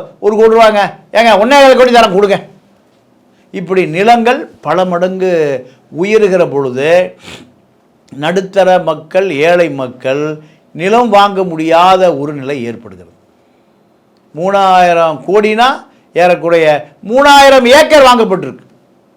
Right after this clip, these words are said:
ஒரு நிலம் ஒரு ஏக்கரா ஒரு கோடி ரூபாய்க்கு வாங்கினா மூணாயிரம் ஏக்கர் விளைக்கப்பட்டிருக்கு. குறிப்பிட்ட ஒரு சிலரால் மூணாயிரம் ஏக்கர், மூணாயிரம் ஏக்கர்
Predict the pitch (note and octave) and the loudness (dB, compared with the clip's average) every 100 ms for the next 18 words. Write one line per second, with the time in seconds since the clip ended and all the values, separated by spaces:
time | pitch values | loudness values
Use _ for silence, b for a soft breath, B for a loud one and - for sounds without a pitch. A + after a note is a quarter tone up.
0 | _ _ _ E3 E3+ G#3 B3+ A3+ G#3 F#3+ | _ _ _ -8 0 2 4 4 4 2
1 | F#3+ G#3 A3+ A#3 G3+ G3+ G3 F#3+ G#3 A#3 | 2 2 2 2 2 2 2 0 0 0
2 | G3 F#3+ F3 G3 B3 C4 b b b _ | 0 0 0 2 0 -2 b b b _
3 | F3+ B3 B3+ B3+ B3 A#3 G#3 A3+ B3 C#4+ | -8 0 4 4 4 4 2 0 2 2
4 | C#4 C4+ C4 A#3 G3 C3+ B2 - _ b | 4 2 2 2 0 -2 -12 -16 _ b
5 | b b _ A#3 A#3+ G3+ G#3+ A3+ F#3+ G#3 | b b _ -10 -8 -6 -2 0 2 0
6 | G3+ G3+ G#3 G3 G#3 A#3+ A#3+ A#3+ B _ | 0 0 2 4 6 4 2 -4 B _
7 | F3 G#3+ A3 G#3 G3 G#3 G#3+ F#3 D#3 F3 | -6 0 2 4 4 4 4 2 0 -4
8 | G#3+ G#3 F#3+ F3 G3 F#3+ F#3+ | 0 2 2 2 -2 0 0